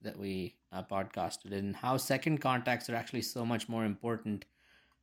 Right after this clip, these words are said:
uh, in operationalizing, um, um, a relationship between two species. So,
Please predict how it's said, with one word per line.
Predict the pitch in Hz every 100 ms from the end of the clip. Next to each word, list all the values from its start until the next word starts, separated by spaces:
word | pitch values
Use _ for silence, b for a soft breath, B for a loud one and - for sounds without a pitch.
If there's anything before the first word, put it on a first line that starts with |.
| _
uh, | 107 107
in | 117 -
operationalizing, | 117 120 131 131 117 127 110 107 107 104 104 98 98 _ _ _ -
um, | 98 95 95 87 - _ _ _ 95
um, | 90 90 92 - _ -
a | 101
relationship | 104 104 110 - 98 - 92
between | - 98 90
two | 95
species. | 95 92 90 87 90
So, | - 90